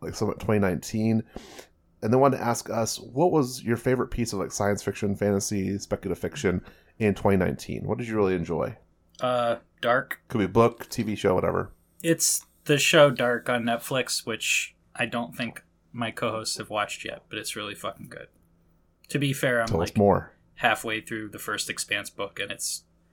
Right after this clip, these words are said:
Speaker 2: it's, uh, it's, it's work. <laughs>
Speaker 1: So what Bert doesn't know is that Katie and I have already decided that we're gonna do an Expanse rewatch series walkthrough,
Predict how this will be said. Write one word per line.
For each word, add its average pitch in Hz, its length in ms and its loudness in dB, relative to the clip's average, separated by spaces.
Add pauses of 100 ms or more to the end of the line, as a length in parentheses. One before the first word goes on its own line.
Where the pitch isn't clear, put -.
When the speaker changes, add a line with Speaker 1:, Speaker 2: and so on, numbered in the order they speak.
(220)
Speaker 2:
it's, - 260 -4
uh, 117 320 0
it's, - 320 -6
it's - 260 -6
work. 113 380 -6 (720)
<laughs> - 80 4 (760)
Speaker 1:
So 131 160 8
what 127 180 10
Bert 151 240 8
doesn't 123 260 8
know 104 200 10
is 101 100 6
that 101 160 2
Katie 107 240 -2
and 107 80 4
I 104 60 6
have 95 100 2
already 92 160 4
decided 90 380 0
that 101 120 2
we're 95 120 -4
gonna 95 140 4
do 92 80 4
an 92 80 0
Expanse 90 480 -4
rewatch 92 600 0 (100)
series 131 520 0
walkthrough, 143 640 -2